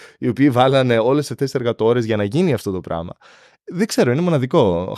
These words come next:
Humbling, ε, μοναδικό, ε, it's a privilege.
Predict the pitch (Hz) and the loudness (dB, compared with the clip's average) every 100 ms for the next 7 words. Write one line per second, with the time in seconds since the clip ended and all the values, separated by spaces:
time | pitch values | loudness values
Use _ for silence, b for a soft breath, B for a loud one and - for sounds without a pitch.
0 | - 127 143 165 208 226 - 139 139 135 | 0 2 4 4 2 0 0 0 2 0
1 | 135 123 117 110 - 147 180 202 202 202 | -2 -2 -2 -2 -2 0 2 2 2 2
2 | - 139 131 127 127 123 120 117 117 107 | 0 0 0 0 0 -2 -4 -6 -10 -12
3 | 110 113 104 107 - - 151 139 156 147 | -14 -16 -18 -18 -18 -12 -8 -6 -6 -6
4 | 139 214 127 73 69 | -4 -4 -4 -8 -12